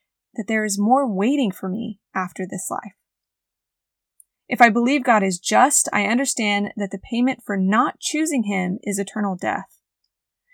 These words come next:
I understand that Jesus had to die for my salvation.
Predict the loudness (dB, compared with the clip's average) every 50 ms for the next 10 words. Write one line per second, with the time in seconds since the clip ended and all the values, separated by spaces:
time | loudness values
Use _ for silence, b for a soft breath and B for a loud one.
0 | _ _ 4 4 6 6 6 4 4 2 4 4 4 4 2 2 0 0 2 2
1 | 2 2 0 -2 -2 -4 -6 -2 0 0 0 0 -2 -2 0 0 0 0 -2 -2
2 | -4 -6 -6 -6 -6 -6 -8 -8 -8 -8 -10 -10 -10 -10 -10 -10 -10 -12